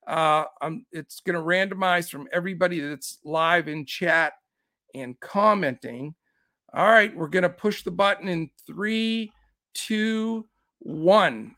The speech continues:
The winner of the free ticket, and I l-, this is so appropriate. I'm so happy.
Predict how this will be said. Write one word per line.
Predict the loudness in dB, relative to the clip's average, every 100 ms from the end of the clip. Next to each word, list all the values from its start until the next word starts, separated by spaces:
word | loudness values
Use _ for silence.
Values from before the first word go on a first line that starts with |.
| _
The | -6
winner | -6 0 4 6 6 4 0 -4 _ _ _ _ _ _ _ _ _ _ _ _ 4
of | 6 6 2 -6 -16 -20 _ _ _ _ _ _
the | -8 -8
free | -8 -8 -2 0 2
ticket, | 4 4 2 -2 -4 _ _ _ _ _ _ -4 2
and | 6
I | 6
l-, | 4 -6 -6
this | -8 -6
is | -6 -2
so | 0 0
appropriate. | -2 -4 -4 -4 -8 -10 -6
I'm | -4 -4
so | -2 -2
happy. | 0 -2 -2 -4 -12